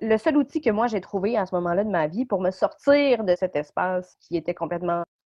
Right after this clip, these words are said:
irrespirable pour moi. Plus tard, j'ai commencé à faire des crises de panique. Mais ce qui a fait que j'ai réussi à me sortir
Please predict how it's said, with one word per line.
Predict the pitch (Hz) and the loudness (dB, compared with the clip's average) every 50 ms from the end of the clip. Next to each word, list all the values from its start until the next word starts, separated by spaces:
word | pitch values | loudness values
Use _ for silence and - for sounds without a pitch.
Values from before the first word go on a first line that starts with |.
| _ _ _ _ | _ _ _ _
irrespirable | 185 175 170 170 170 - - 180 - 180 170 175 | -6 -2 -2 -2 -4 -4 -10 -6 -4 -4 -4 -4
pour | - 156 | -8 -4
moi. | 160 196 - - _ _ _ _ _ _ _ _ _ _ _ _ | -4 -4 -4 -4 _ _ _ _ _ _ _ _ _ _ _ _
Plus | - - 214 | -6 -6 -2
tard, | - - 269 262 262 | 4 6 6 6 6
j'ai | 214 196 | 4 2
commencé | - 190 196 180 - | 0 2 2 4 2
à | 202 | 2
faire | 208 233 220 | 2 2 0
des | 208 185 | 0 -2
crises | 180 - 240 233 214 | -2 0 -4 0 0
de | 214 | 0
panique. | 202 208 208 202 196 196 185 - - _ _ _ _ _ _ _ _ _ _ | 2 2 2 2 2 0 -2 -4 -4 _ _ _ _ _ _ _ _ _ _
Mais | 185 | 0
ce | 185 - | 0 2
qui | - 214 | 6 6
a | 196 | 6
fait | 196 233 220 - | 6 6 2 2
que | - 226 | 2 2
j'ai | 208 214 214 | 4 4 4
réussi | 214 220 220 202 - - | 4 2 0 0 4 4
à | 285 285 | 4 4
me | 277 | 6
sortir | 277 269 226 - - - 269 277 277 277 262 240 220 | 4 2 2 2 2 4 6 8 8 8 6 4 0